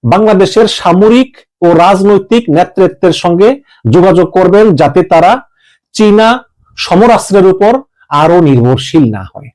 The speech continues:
এবং তাদের প্রতিরক্ষা এবং ক্রয় প্রক্রিয়ার স্বচ্ছতা বাড়ে এবং আমেরিকার সঙ্গে সম্পর্ক আরো জোরদার হয়?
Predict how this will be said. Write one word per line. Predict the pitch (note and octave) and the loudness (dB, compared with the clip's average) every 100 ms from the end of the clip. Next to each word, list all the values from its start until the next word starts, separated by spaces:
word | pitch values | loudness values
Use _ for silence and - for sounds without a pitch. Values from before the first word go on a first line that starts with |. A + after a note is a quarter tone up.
| _ _ _ _ _ - | _ _ _ _ _ -2
এবং | D#3 A#3+ A#3+ | 0 2 2
তাদের | E3+ C#3 B2+ C3+ - _ _ - | 0 2 0 -2 -10 _ _ -4
প্রতিরক্ষা | C4 C#4 A#3+ A3 - | -2 0 0 0 -2
এবং | G#3 E3+ F#3 D#3 E3 _ _ - | 0 2 2 0 -4 _ _ -6
ক্রয় | C4+ D4 | 0 0
প্রক্রিয়ার | C#4+ A#3+ - D3+ G2 - _ _ _ | 0 -2 -2 -2 -2 -6 _ _ _
স্বচ্ছতা | - F3+ - A#3 A3 | -6 -4 -2 0 2
বাড়ে | F#3+ G3 C#4+ - _ _ _ - | 2 2 -2 -6 _ _ _ -2
এবং | F#3 G3 D#3+ D#3+ _ - - | 0 2 0 -4 _ -14 -4
আমেরিকার | D#3 G3 G3 F#3 | 0 2 0 -2
সঙ্গে | - - G3+ A3+ C#4+ _ - | -4 -4 -2 -2 -6 _ -18
সম্পর্ক | - F#3 E3 E3+ D#3+ F#3 | -6 -4 -2 -2 0 0
আরো | C#3 C3 | 2 2
জোরদার | C3 C3 C#3 G#2 G#2+ - | 0 0 0 0 -4 -6
হয়? | - | -18